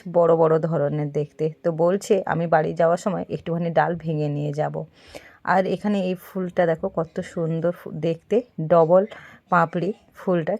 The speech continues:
কি দারুণ দেখতে। সত্যি পাহাড়ের ফুলগুলো এত সুন্দর হয়, এত রকমের হয়,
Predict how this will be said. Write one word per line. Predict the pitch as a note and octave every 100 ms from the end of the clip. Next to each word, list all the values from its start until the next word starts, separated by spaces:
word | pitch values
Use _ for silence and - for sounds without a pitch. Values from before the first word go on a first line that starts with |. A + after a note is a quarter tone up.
| -
কি | C4+ C4
দারুণ | A#3 G#3+ A#3 B3+
দেখতে। | G3 F3 E3 - E3
সত্যি | E3+ - C4 - D4
পাহাড়ের | C#4 F#3+ A3 B3+ C4
ফুলগুলো | - G#3+ G#3+ G#3+ C4 - -
এত | D3 - - C#4+
সুন্দর | C#4 - F3+ F3+ F3+ G3+ B3 A3+
হয়, | G3+ -
এত | F3 F3 _ C4
রকমের | C4 F#3+ E3 - G#3+ B3 A#3+
হয়, | A3 E3+